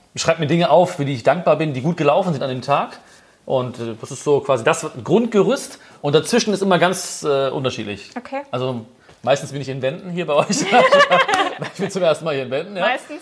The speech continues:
Speaker 1: Ja. Nee, aber das ist ja auch das Spannende. Das wollte ich auch immer so haben, dass man, äh, dass ich, äh, ja, wirklich mal hier und dort bin, zu Interviews oder zu Geschichten, zu Live-Auftritten, ähm, Deutschland, in Europa auch unterwegs bin. Das heißt, es gibt nicht diesen typischen, ähm,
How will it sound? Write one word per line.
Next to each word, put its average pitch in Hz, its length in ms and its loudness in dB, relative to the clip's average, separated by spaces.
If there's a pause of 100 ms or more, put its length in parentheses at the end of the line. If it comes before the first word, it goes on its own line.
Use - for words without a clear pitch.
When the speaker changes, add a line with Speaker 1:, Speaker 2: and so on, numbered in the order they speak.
(240)
Speaker 1:
Ja. 170 120 4 (520)
Nee, 185 120 2
aber 180 80 2
das 202 60 6
ist 196 40 -2
ja 226 80 6
auch 190 40 4
das 175 100 2
Spannende. 180 320 -2
Das 113 160 -8
wollte 160 180 6
ich 139 80 0
auch 127 60 2
immer 123 180 0
so 113 140 0
haben, 135 180 2
dass 117 160 -2
man, 117 160 -4
äh, 110 300 0
dass 110 160 -8
ich, - 180 -6
äh, 104 380 -4 (160)
ja, 80 280 -6
wirklich - 280 -10
mal 104 160 0
hier 113 180 0
und 107 120 -2
dort 117 200 4
bin, 107 220 -2
zu - 80 -8
Interviews 113 580 0
oder 104 140 -4
zu 110 80 -4
Geschichten, 117 440 -6
zu 117 80 -4
Live-Auftritten, 110 760 0 (420)
ähm, 98 400 0
Deutschland, 113 380 0 (160)
in 113 80 -4
Europa 131 300 2
auch 123 180 4
unterwegs 131 420 2
bin. 139 280 2 (400)
Das 117 120 0
heißt, 127 160 2
es 117 60 -4
gibt 147 180 -4
nicht 135 120 -4
diesen 120 180 -6
typischen, 117 640 -2
ähm, 101 340 -2